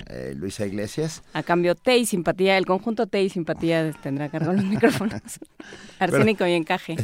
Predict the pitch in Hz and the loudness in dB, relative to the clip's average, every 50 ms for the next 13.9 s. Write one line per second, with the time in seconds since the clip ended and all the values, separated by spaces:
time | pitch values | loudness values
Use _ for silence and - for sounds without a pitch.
0 | 120 - 127 - - 143 139 139 127 - - 110 104 107 - - 113 107 113 170 | -2 -2 -2 -2 0 0 2 2 0 0 0 0 0 0 2 0 0 0 0 0
1 | 170 - - 165 165 170 175 165 - 208 214 - 202 190 165 - - - - 135 | 0 0 0 0 0 0 -2 -2 -4 -4 -4 -2 -4 -6 -6 -8 -14 -10 -8 -6
2 | 113 104 117 120 123 123 - - 127 107 98 110 113 - - 123 120 107 - - | -4 -4 -4 -4 -4 -6 -4 -4 -4 -2 -2 -4 -4 -2 -2 -2 -2 -2 -4 -10
3 | - - - - - - - 113 120 127 123 110 - 147 147 147 139 123 139 143 | -20 -20 -18 -16 -6 0 0 2 4 4 2 4 4 4 4 4 4 6 6 6
4 | 143 135 104 95 95 92 - 62 69 71 67 69 71 71 82 - - 110 110 104 | 6 4 2 -2 -6 -12 -12 -10 -10 -8 -8 -8 -8 -8 -8 -8 -4 -4 -4 -2
5 | - 95 95 107 107 92 - 87 - - 76 - - - _ _ - - _ _ | -2 -2 -2 -2 -2 -4 -6 -10 -12 -14 -14 -14 -14 -18 _ _ -20 -20 _ _
6 | _ _ - 69 76 78 80 80 80 78 76 71 80 80 78 73 - - - 151 | _ _ -16 -14 -12 -10 -8 -8 -8 -8 -8 -8 -8 -8 -6 -6 -6 0 2 4
7 | 156 160 151 131 - _ - - - _ _ _ _ - - - - 87 - - | 4 4 2 0 -4 _ -20 -20 -20 _ _ _ _ -14 -12 -10 -10 -10 -4 -2
8 | 107 98 113 120 123 117 - 107 98 92 101 127 135 135 123 113 110 95 82 80 | -2 0 0 0 0 -2 -2 -2 -2 2 4 6 6 6 4 2 -2 -4 -4 -4
9 | 82 - 104 101 98 95 90 87 73 73 82 - 65 69 67 87 85 - - 113 | -4 -2 -2 -2 0 -2 -4 -6 -8 -10 -14 -14 -14 -14 -14 -16 -10 -8 -8 -6
10 | - - 110 101 98 92 87 92 101 95 87 80 _ 82 76 - _ _ _ _ | -6 -6 -4 -4 -4 -2 -2 -4 -4 -6 -8 -12 _ -16 -18 -18 _ _ _ _
11 | _ - 131 160 190 202 160 139 156 165 160 135 98 82 - - 73 69 80 78 | _ -12 -10 -8 -8 -8 -6 -4 -4 -4 -4 -6 -8 -10 -12 -12 -12 -12 -12 -12
12 | 85 85 92 - - 71 - - 78 - - 80 - - 90 80 - - 95 104 | -12 -12 -12 -14 -14 -18 -18 -20 -18 -18 -18 -18 -14 -14 -16 -16 -14 -12 -12 -10
13 | 107 - 117 104 - 113 110 123 135 147 147 - - 123 110 135 135 - | -10 -10 -12 -10 -8 -6 -6 -4 -4 -4 -6 -6 -8 -6 -4 -4 -6 -6